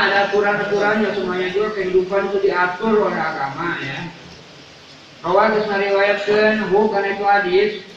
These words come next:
ada, ya mungkin saja ada orang tergoda sama setan.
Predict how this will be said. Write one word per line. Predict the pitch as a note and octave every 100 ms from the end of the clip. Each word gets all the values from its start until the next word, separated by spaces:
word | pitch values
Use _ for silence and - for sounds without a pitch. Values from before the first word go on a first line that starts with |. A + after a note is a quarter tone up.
| -
ada, | A3+ B3+ B3+ A3 -
ya | G#3+ C#4+
mungkin | C4 A#3 A3+ A3+
saja | B3 E4 - C4
ada | B3+ A#3 G3 F3+
orang | F#3+ F3
tergoda | F3 F3 F3 E3 E3
sama | E3 D#3+ D3
setan. | C#3+ B2+ B2 A2+